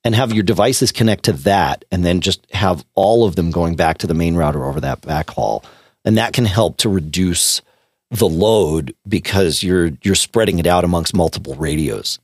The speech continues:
is, is what you're doing. And, and I know it's all kinda going back through the same funnel, but, um, based on the way radios are, because we don't have this multi-user mimo in place yet, you can sort of,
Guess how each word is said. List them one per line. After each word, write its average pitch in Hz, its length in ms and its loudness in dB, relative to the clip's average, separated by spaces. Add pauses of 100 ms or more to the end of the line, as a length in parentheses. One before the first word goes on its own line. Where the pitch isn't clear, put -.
is, 71 340 -8
is 82 160 -6
what 80 140 -4
you're 76 100 -12
doing. 71 320 -4
And, 90 160 -4
and 120 100 -2
I 120 60 2
know 127 220 4
it's 104 120 0
all 110 180 4
kinda 107 200 0
going 85 220 0
back 80 240 -2
through 117 140 -2
the 80 60 -4
same 85 300 -2
funnel, 143 480 0 (480)
but, 92 300 0 (320)
um, 82 420 0
based 101 300 0
on 101 100 4
the 98 80 2
way 92 400 2
radios 101 460 2
are, 82 120 2
because 87 380 -2
we 95 80 0
don't 92 300 0
have 95 180 2
this 85 160 -2
multi-user 90 680 0
mimo 92 580 2
in 95 160 0
place 113 380 0
yet, 135 260 2 (380)
you 110 80 2
can 104 160 0
sort 110 280 2
of, 85 300 0